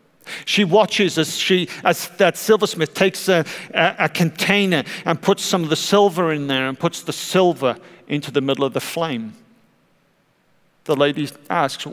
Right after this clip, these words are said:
"Why are you doing that?" The silversmith says, "Well, the, the place at the center of the flame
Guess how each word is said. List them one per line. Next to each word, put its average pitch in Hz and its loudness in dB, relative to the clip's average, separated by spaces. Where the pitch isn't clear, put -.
"Why 147 0
are - 4
you 160 -2
doing 160 0
that?" 113 -8
The 151 0
silversmith 165 0
says, 156 2
"Well, 170 6
the, 156 2
the 147 0
place - 0
at 151 -2
the 160 0
center 175 0
of - -4
the 143 2
flame 139 -2